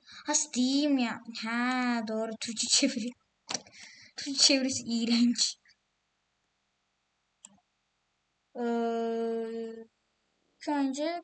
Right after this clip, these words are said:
kapalıyla başlıyoruz değil mi? Üstü kapalı. Şöyle. Şimdi biraz açık.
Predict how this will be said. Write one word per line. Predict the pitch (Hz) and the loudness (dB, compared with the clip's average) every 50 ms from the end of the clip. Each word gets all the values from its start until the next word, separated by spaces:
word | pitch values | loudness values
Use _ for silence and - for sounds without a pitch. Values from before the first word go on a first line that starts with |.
| _ | _
kapalıyla | - - 254 - 262 269 277 285 277 262 214 | -8 -8 -4 -2 0 0 2 2 2 2 2
başlıyoruz | 220 214 214 - - 214 208 202 240 | 2 0 -2 -4 -6 -6 -4 -2 -2
değil | 320 349 | 0 0
mi? | 254 220 - | 0 0 0
Üstü | 220 - - 247 | -4 -6 -6 -6
kapalı. | - 247 226 226 220 214 202 202 208 - _ _ _ _ _ _ _ _ - - _ _ _ _ _ _ _ _ _ - - _ _ _ _ _ _ _ _ _ _ _ _ _ _ _ - - _ _ _ _ _ _ _ _ _ _ _ | -6 -4 -2 -2 -2 -2 -4 -6 -10 -16 _ _ _ _ _ _ _ _ -20 -20 _ _ _ _ _ _ _ _ _ -20 -20 _ _ _ _ _ _ _ _ _ _ _ _ _ _ _ -20 -20 _ _ _ _ _ _ _ _ _ _ _
Şöyle. | 175 - - - - - - - - - - 254 247 240 233 226 220 220 208 202 202 196 196 190 202 214 247 285 - - _ _ _ _ _ _ _ _ _ - | -12 -10 -8 -6 -6 -6 -6 -6 -6 -6 -4 -4 -2 -2 -2 -2 -2 -2 -2 -4 -4 -6 -6 -6 -2 -2 -2 -2 -4 -10 _ _ _ _ _ _ _ _ _ -16
Şimdi | - - 254 240 233 226 | -10 -2 0 0 0 0
biraz | 240 240 240 233 - - - | 0 -4 -4 -6 -10 -12 -10
açık. | - 220 220 - - - - - - - 254 254 285 - - - - - - - | -10 -10 -10 -10 -6 -2 -2 0 0 0 0 0 0 -2 -4 -10 -14 -14 -14 -14